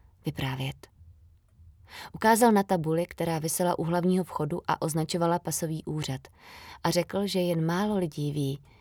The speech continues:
že tato budova, která zabírá velkou část samotného městského centra, ve skutečnosti není místem, kde dostanete pas, ale že je také místem, kde jsou drženi lidé, kteří žádný pas nemají.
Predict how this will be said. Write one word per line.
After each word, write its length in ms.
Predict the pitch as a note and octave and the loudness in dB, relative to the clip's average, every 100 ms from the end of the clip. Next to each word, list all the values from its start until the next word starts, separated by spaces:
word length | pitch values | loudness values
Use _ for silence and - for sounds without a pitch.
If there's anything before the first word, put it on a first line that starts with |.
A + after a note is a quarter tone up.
| _ - - | _ -20 -12
že 140 | D3 D#3+ | -2 -2
tato 260 | E3+ F3+ | 0 0
budova, 440 | D#3+ F3+ G#3+ F3 D3+ | 2 2 2 0 -4
která 360 | - D3 C#3 C3+ | -4 -4 -2 0
zabírá 460 | D3+ D#3 D#3+ D3+ | -2 0 0 0
velkou 340 | D3 D#3+ D#3+ D3 | 0 0 -2 -4
část 380 | - D#3+ - | -2 -4 -4
samotného 520 | - D#3 D#3 E3 D#3 D3+ | -2 -2 -2 -2 0 0
městského 520 | D#3+ D#3+ - D#3+ D3 | -2 -4 -6 -6 -4
centra, 440 | - F3 D#3+ D3 - - - - _ _ | -4 -4 -4 -6 -8 -20 -20 -20 _ _
ve 100 | D#3+ | -4
skutečnosti 880 | D#3+ - G#3 G3+ G#3+ G3 - A3 G3+ - _ | -2 -2 -2 0 0 -2 -2 -2 -2 -8 _
není 360 | D#3 E3+ A#3 A3 | -2 2 2 2
místem, 600 | D3 C#3 - - C#3 C#3 - - _ | 2 -2 -4 -6 -6 -6 -10 -20 _
kde 200 | D3+ D3+ | -2 0
dostanete 540 | C#3 E3+ D#3+ D#3 D3 C3+ | 0 0 0 -2 -2 -6
pas, 340 | - C#3 - - _ _ _ _ _ - | -4 -4 -4 -10 _ _ _ _ _ -4
ale 160 | E3+ F#3+ | 2 4
že 80 | G3+ | 4
je 60 | |
také 360 | G3+ G#3 A#3+ A#3 | 2 0 2 4
místem, 500 | G#3+ G3+ - D3+ D3 - _ _ _ - - | 4 2 -2 -4 -4 -6 _ _ _ -20 -2
kde 140 | F3+ | 0
jsou 180 | G3 F#3+ | 2 2
drženi 500 | E3+ F3+ F#3 G3+ G3 | 2 2 2 4 4
lidé, 380 | D#3+ D3 C#3 D#3+ | 2 0 -4 -6
kteří 380 | - D3+ C#3+ | -6 -6 -4
žádný 500 | C3+ D3+ E3 D#3+ F3+ | -2 -2 -2 -2 -4
pas 340 | F3 F3+ - - | -4 -8 -8 -4
nemají. 520 | E3 E3 D3+ C#3+ C#3+ | -2 0 -2 -4 -8